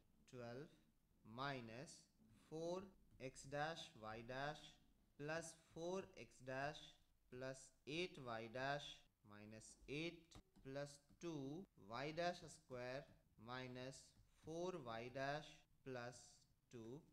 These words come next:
plus four x dash minus eight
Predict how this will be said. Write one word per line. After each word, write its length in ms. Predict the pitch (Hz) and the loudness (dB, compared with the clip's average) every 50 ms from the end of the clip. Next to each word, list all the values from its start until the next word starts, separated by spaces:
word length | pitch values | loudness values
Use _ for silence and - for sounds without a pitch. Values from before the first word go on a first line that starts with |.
| - - - - - | -20 -20 -20 -12 -4
plus 300 | 131 131 135 139 139 - - - - - | -2 0 0 0 -2 -6 -12 -14 -8 -4
four 260 | 160 165 185 196 196 196 - - | 0 2 4 4 4 2 0 -4
x 220 | 147 143 - - 139 | -4 -4 -6 -6 0
dash 300 | 143 143 143 147 156 - - - - - - _ _ - - - 107 | 2 2 4 2 2 0 -4 -8 -12 -14 -18 _ _ -20 -16 -12 -10
minus 580 | 104 107 107 107 110 113 113 113 - - - - - _ | -8 -6 -6 -6 -6 -6 -6 -6 -6 -8 -10 -12 -10 _
eight 380 | - 120 139 151 165 170 170 - | 0 2 2 2 2 0 -2 -6